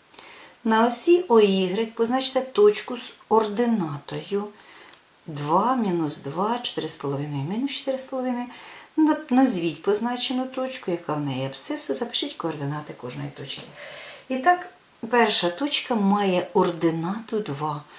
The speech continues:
Ордината знаходиться на осі ігрек. На осі ігрек одиничний відрізок, дві клітинки, значить ще дві клітинки. Ось ми маємо точку з ординатою два. Позначимо її буквою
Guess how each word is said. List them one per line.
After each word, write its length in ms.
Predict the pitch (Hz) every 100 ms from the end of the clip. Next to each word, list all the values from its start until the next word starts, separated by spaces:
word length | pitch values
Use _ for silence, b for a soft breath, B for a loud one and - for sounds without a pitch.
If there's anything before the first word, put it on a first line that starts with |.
| B B B
Ордината 680 | 185 175 185 233 320 - 262
знаходиться 600 | 180 - - 262 277 180
на 180 | 175 170
осі 240 | - 254
ігрек. 640 | 254 214 214 208 214 208 - - B B B B B -
На 220 | 165 156
осі 280 | 156 - 139
ігрек 520 | - - 156 - -
одиничний 580 | 151 147 135 131 147 143
відрізок, 380 | 139 135 139
дві 240 | 131 175 254
клітинки, 640 | 285 285 285 277 269 277
значить 280 | 269 415 -
ще 320 | - 151 139
дві 160 | - 190
клітинки. 640 | - 240 277 269 269 -
Ось 240 | 285 311 -
ми 80 | 170
маємо 540 | 165 175 202 240 269 269 B B B B B
точку 400 | - 339 330 -
з 120 | - -
ординатою 720 | - - - 170 196 - -
два. 420 | 135 139 139 139 139 - _ B B B B B B B B B B B B -
Позначимо 580 | 262 262 254 - 196 185
її 180 | 175
буквою 640 | 160 151 139 - 143 143